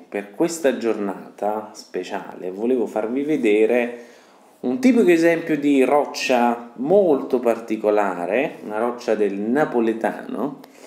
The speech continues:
e la particolarità di questa roccia che potete vedere qui,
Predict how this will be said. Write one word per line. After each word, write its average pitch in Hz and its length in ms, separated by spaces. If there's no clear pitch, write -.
e 110 180
la 107 340
particolarità 127 840
di 147 120
questa 117 260
roccia 143 300
che 104 100
potete 113 460
vedere 107 440
qui, 107 540